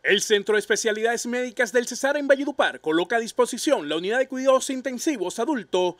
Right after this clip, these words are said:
para que sean utilizadas en pacientes diagnosticados con covid diecinueve.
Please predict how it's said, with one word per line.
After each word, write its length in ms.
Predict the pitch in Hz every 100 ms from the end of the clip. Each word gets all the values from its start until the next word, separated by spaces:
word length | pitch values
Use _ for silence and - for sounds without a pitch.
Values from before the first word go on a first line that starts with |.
| _ _
para 300 | 202 185 156
que 120 | 165
sean 220 | - 262
utilizadas 560 | 277 262 262 277 247 240
en 120 | 269
pacientes 460 | 277 - 262 247 254
diagnosticados 680 | 262 262 - 247 254 240
con 160 | - 269
covid 320 | - 240 208
diecinueve. 760 | 151 185 180 202 233 226 175